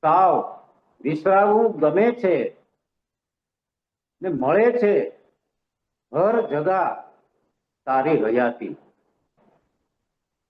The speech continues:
મળે છે હર જગા તારી હયાતી. નહીં તો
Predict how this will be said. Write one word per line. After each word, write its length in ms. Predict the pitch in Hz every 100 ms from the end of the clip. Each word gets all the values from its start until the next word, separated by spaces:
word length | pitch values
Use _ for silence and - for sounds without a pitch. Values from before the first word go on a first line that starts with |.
| _
મળે 340 | 120 160 202
છે 520 | 214 214 247 294 - - _ _ _ _ _
હર 240 | 143 190 233
જગા 640 | - 180 208 220 247 247 -
તારી 420 | 165 175 202 233
હયાતી. 760 | 143 147 196 247 254 220 135 - _ _ _ _ _ _ _ _ _ _ _ _ 113
નહીં 380 | 151 175 214
તો 340 | 214 175 -